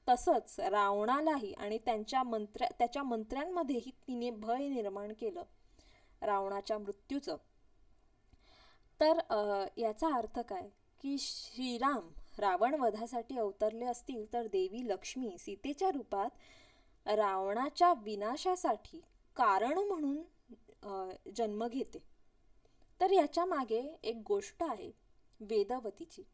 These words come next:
जी सीतेचा पूर्वजन्म उत्तरकांडामध्ये दिला आहे, अ, वेदवती म्हणून.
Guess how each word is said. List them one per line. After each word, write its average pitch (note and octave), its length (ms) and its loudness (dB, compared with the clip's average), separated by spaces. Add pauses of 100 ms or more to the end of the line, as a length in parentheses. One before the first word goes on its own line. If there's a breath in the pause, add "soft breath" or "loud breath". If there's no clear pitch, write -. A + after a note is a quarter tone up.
(440 soft breath)
जी A3 120 -8
सीतेचा B3 640 -8
पूर्वजन्म C#4+ 720 -2
उत्तरकांडामध्ये A#3 960 -6
दिला A3 260 -6
आहे, G#3+ 220 -10
अ, F4+ 540 -8
वेदवती C#4+ 560 0
म्हणून. G3+ 280 -16